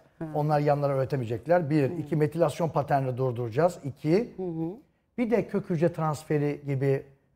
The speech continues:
Speaker 2: bazı şeyler olursa, mesela işte gençlerden kök hücre transferleri, yani,
Speaker 1: Hı.
Speaker 2: e,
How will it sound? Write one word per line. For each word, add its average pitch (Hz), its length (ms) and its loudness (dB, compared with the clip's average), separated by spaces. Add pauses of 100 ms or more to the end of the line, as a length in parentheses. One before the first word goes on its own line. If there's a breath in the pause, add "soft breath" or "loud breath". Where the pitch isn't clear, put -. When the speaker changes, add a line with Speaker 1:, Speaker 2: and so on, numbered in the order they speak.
(200)
Speaker 2:
bazı 143 280 4
şeyler 135 180 2
olursa, 131 460 -2
mesela 135 480 -6
işte 139 240 -6
gençlerden 131 680 0
kök - 200 -6
hücre 131 200 -2
transferleri, 131 600 -6 (200)
yani, 135 180 -10 (380)
Speaker 1:
Hı. - 80 -4
Speaker 2:
e, 170 160 2